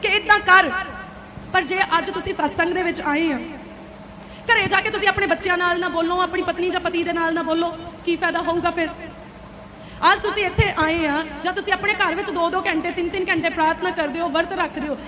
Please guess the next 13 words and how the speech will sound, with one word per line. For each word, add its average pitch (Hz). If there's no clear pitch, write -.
ਪਰ 427
ਇੱਕ 415
ਦੂਜੇ 392
ਨਾਲ 403
ਤੁਹਾਡੀ 392
ਬਾਨੀ 349
ਸ਼ੁਰੂ 392
ਨਹੀਂ 392
ਹੋਈ, 339
ਤੁਸੀਂ 415
ਆਪਣੀ 415
ਜ਼ਿੰਦਗੀ 370
ਦੇ 427